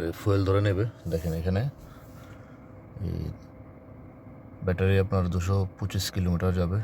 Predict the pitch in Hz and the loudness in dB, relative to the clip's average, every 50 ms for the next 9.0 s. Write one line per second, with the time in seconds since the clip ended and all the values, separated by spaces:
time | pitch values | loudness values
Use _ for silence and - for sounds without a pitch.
0 | - - - - 85 80 78 76 76 76 - - - - - - 90 87 - - | -4 -6 -4 -2 -2 0 0 -2 -4 -6 -6 -8 -10 -12 -6 -4 -4 -2 -2 -2
1 | 85 87 95 92 - - 90 90 87 85 - - 87 85 - 107 123 143 - - | 0 2 2 2 2 2 0 0 0 0 -2 -4 -8 -4 -2 0 -2 -2 -2 -6
2 | - - - - - - - - - - - - - - - - - 95 92 90 | -16 -20 -20 -20 -20 -20 -18 -18 -18 -18 -18 -20 -20 -20 -8 -2 2 2 4 4
3 | 87 82 85 82 82 80 76 - - - - - - - - - - - - - | 4 2 2 0 -2 -4 -4 -4 -8 -16 -18 -20 -20 -20 -20 -20 -20 -20 -20 -20
4 | - - - - - - - 82 82 90 95 - - 104 101 95 92 92 90 95 | -20 -20 -20 -20 -14 -10 -6 -2 0 0 0 2 2 4 4 4 2 0 -2 -2
5 | 98 98 101 92 90 87 82 82 80 85 82 76 78 - - - - - - - | -2 0 0 0 0 -2 -2 -2 -2 -2 -2 -4 -4 -8 -14 -18 -20 -20 -20 -20
6 | - - - - - - - - - - - - - - - - - - - - | -20 -20 -20 -20 -20 -20 -20 -20 -20 -20 -18 -18 -18 -18 -18 -18 -20 -20 -20 -20
7 | - - - - - - - - - - - - - - - - - - - - | -20 -20 -20 -20 -20 -20 -20 -20 -20 -20 -20 -20 -20 -18 -18 -20 -18 -18 -16 -14
8 | - - - - - - 95 98 90 92 87 85 87 95 95 90 - - 98 98 | -12 -10 -10 -10 -6 -4 -2 0 0 0 0 -2 -2 -2 -2 -4 -2 -2 -2 -2